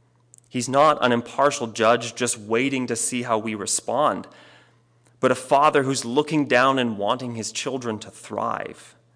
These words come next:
The biblical authors regularly ask how long until God's justice comes down, but delays in God's justice are always chances for people to repent.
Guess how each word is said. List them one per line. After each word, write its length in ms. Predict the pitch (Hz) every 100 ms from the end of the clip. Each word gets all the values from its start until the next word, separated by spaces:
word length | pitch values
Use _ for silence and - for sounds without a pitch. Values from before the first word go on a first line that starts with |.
| _ _ _ _ _ _ _ _ _ _ _
The 80 | -
biblical 380 | 120 160 165 151
authors 520 | - 135 147 117 110
regularly 560 | 104 117 143 127 110 107
ask 280 | 107 107 -
how 280 | - 139
long 480 | 139 123 110 131 131
until 260 | 110 123 113
God's 320 | 107 101 107
justice 480 | - 120 135 135 117
comes 300 | - 101 101
down, 320 | 98 98 98 - - -
but 140 | 139 120
delays 500 | 131 113 143 196 151
in 100 | 123
God's 320 | 110 104 -
justice 500 | - 110 - 117 113
are 140 | 110
always 400 | 110 143 139 135
chances 640 | - - 139 147 - 117 -
for 140 | 113
people 400 | 107 - 156 120
to 140 | 113 113
repent. 600 | 98 - - 170 -